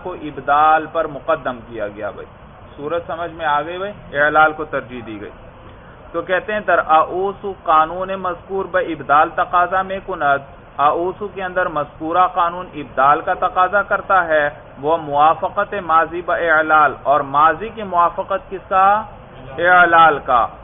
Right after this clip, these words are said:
وہ ہر جا کے اعلال و ابدال معارض شون، اور ہر جگہ کہ جہاں پر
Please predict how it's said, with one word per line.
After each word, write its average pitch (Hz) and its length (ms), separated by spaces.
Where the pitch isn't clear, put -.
وہ 139 220
ہر 160 280
جا 208 180
کے 180 340
اعلال 156 540
و 196 40
ابدال 165 600
معارض 151 760
شون، 151 360
اور 156 180
ہر 156 360
جگہ 185 480
کہ 180 100
جہاں 151 420
پر 196 200